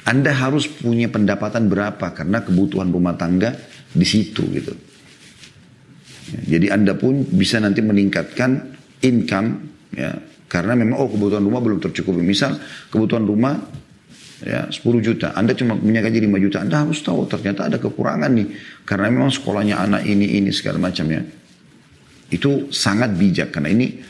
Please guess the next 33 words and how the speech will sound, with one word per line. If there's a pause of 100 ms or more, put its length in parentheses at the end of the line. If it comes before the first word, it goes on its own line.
(140)
Allah
Subhanahu
wa
Ta'ala
mewajibkan
bagi
setiap
suami (320)
memberikan
nafkah, (240)
ya. (2250)
Eh, (1120)
kata
Nabi
Shallallahu
Alaihi
Wasallam,
"Sungguhnya
para
istri
kalian
memiliki
hak
dari
kalian,
yaitu
kalian
memberikan (720)
makan
dan
pakaian
secara
ma'ruf."